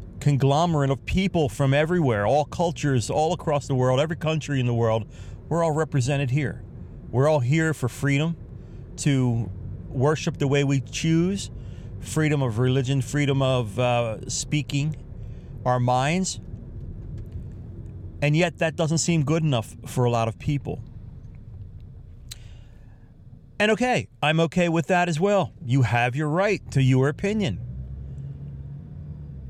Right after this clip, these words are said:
But then when that right starts getting violent, I'm not there, man. And this is the struggle I have. And people are like, "Well, you really shouldn't talk about that," or "You should talk about that," because that's what's happening right now in the year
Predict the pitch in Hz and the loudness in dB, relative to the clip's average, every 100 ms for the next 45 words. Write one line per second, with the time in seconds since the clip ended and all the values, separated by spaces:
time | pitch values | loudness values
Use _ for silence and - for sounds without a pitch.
0 | - - 117 180 180 175 151 147 151 - | -8 -2 2 4 4 4 2 2 2 0
1 | 151 135 147 143 117 120 120 120 120 - | -2 0 -2 0 0 2 2 2 0 -2
2 | - - - - - - - - - - | -12 -16 -16 -14 -14 -16 -16 -16 -12 -4
3 | 120 127 120 - 113 92 92 90 90 - | 0 2 0 -2 -4 -4 -4 -6 -8 -12
4 | - - 120 120 110 113 110 - 117 104 | -14 -4 0 2 0 -4 -6 -2 -2 0
5 | 101 104 107 107 104 107 113 101 101 101 | -2 -2 -2 -2 -2 -4 -4 -2 -2 -2
6 | 101 151 147 - - - - 160 202 165 | -2 -2 -4 -10 -10 -6 0 2 4 2
7 | 180 165 139 135 131 120 110 107 113 139 | 2 2 2 0 0 -2 -2 0 0 2
8 | 160 135 - 233 - 127 107 101 104 98 | 2 2 2 0 0 -4 -2 -2 -2 -2
9 | 95 90 78 76 - - 131 147 202 190 | -4 -6 -6 -6 -6 -2 2 2 2 0
10 | 190 208 247 233 151 113 104 95 107 117 | 2 2 2 2 2 2 0 0 0 2
11 | 131 120 | 2 2